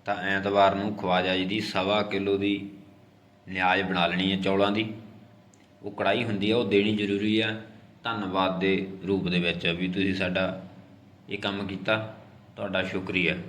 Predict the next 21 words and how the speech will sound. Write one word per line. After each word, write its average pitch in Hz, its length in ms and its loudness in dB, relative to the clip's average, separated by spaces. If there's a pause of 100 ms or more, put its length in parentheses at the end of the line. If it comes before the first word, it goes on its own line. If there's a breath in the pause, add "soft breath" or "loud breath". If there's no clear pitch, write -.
(1120)
ਖਵਾਜਾ 98 300 -2
ਪੀਰ 107 260 -2
ਜੀ 107 100 -2
ਦੀ 110 100 2
ਕੜਾਹੀ 104 220 4
ਦੇਣੀ 113 300 0
ਆ। 113 100 -2 (440 loud breath)
ਸਵਾ 107 340 0
ਕਿਲੋ 117 240 0
ਚੌਲ 98 340 4
ਵਾਲ 98 280 8
ਲੈਣੇ 107 300 2
ਆ, 113 120 -2 (300)
ਨਿਆਜ਼ 95 320 2
ਬਣਾ 101 240 4
ਲੈਣੀ 104 200 4
ਆ 104 40 0
ਸਵਾ 107 220 4
ਕਿਲੋ 107 160 -2
ਚੌਲਾਂ 110 280 2
ਦੀ। 113 200 -4